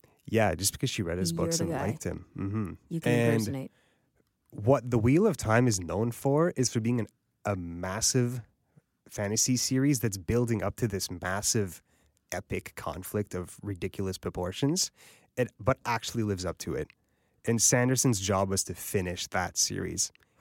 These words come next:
Speaker 1: And very, very well received.
Speaker 2: Yeah?
Speaker 1: The last three books, really, really well received, where basically he just wrote the s-,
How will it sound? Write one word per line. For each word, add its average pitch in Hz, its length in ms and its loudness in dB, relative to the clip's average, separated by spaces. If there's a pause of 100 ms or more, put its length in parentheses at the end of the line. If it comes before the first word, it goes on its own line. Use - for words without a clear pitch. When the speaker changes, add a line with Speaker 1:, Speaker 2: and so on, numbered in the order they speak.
(160)
Speaker 1:
And 104 360 2 (360)
very, 131 460 6
very 120 240 6
well 90 220 0
received. 107 420 -4 (400)
Speaker 2:
Yeah? 208 400 0 (100)
Speaker 1:
The 120 140 4
last 123 300 4
three 123 200 2
books, 104 400 0
really, 135 440 6
really 139 160 8
well 107 160 4
received, 95 420 -4
where 123 140 4
basically 156 300 4
he 156 100 4
just 143 240 2 (260)
wrote 123 260 4
the - 40 -2
s-, - 200 0